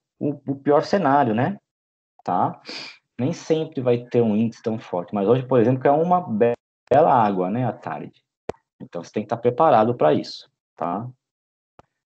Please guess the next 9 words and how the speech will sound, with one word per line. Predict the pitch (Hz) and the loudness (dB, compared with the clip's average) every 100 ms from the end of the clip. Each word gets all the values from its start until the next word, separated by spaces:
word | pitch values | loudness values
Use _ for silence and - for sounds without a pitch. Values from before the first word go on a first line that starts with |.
| _ | _
É | - | -6
meio | 160 170 | 0 2
igual | 156 170 | 4 4
a | 175 | 2
ponte, | 123 98 - | 0 -2 -4
né? | 104 104 | -10 -8
Ponte, | - 110 135 | -6 -4 -4
eles | 139 135 _ | -4 -8 _
calculam | - 135 117 110 117 131 160 175 | -2 -2 -2 -2 -2 0 -2 -8